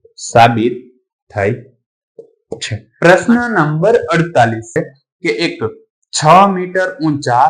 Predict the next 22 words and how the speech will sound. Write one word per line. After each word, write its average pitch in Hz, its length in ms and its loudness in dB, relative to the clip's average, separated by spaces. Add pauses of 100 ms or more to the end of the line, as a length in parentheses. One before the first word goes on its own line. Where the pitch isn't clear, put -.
(120)
શિરોલંબ 196 720 0 (160)
વાંસનો 131 580 -2 (240)
જમીન 160 400 -2 (220)
પર 151 200 0 (180)
પડછાયો 131 640 -4 (540)
ચાર 156 280 6 (140)
મીટર 151 280 -2 (100)
લાંબો 117 300 -6 (120)
છે, 107 120 -12 (840)
એ - 20 8 (140)
જ - 20 0 (140)
વખતે 123 480 -4 (280)
એક 147 120 -6 (220)
મિનારનો 160 640 0 (160)
પડછાયો 135 680 -2 (240)
અઠ્યાવીસ 185 560 -4 (100)
મીટર 135 320 -2 (160)
લાંબો 113 380 -4 (200)
છે, 127 120 -2 (560)
તો 117 80 2 (160)
મિનારની 143 760 -2 (120)
ઊંચાઈ 101 580 -6